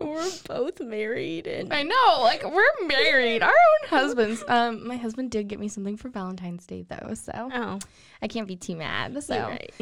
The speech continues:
Speaker 2: I got him a comic book and some little chocolates. I got him
Speaker 1: Aw.
Speaker 2: some Hershey Kisses.
Speaker 1: Aw,
Speaker 2: I got
Speaker 1: that's
Speaker 2: him, like,
Speaker 1: cute.
Speaker 2: one of those jumbo kisses,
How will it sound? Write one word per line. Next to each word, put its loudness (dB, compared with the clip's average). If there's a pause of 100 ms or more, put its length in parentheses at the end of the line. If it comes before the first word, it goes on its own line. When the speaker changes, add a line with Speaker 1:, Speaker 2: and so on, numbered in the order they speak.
(120)
Speaker 2:
I 0
got 0
him -2
a 4
comic -2
book 0
and -2
some -6
little -6
chocolates. -12
I -4
got 2
him 2
Speaker 1:
Aw. 0
Speaker 2:
some -4
Hershey -6
Kisses. -12
Speaker 1:
Aw, -8
Speaker 2:
I 2
got 4
Speaker 1:
that's 4
Speaker 2:
him, 4
like, 2
Speaker 1:
cute. -8
Speaker 2:
one 4
of 2
those 8
jumbo 2
kisses, -2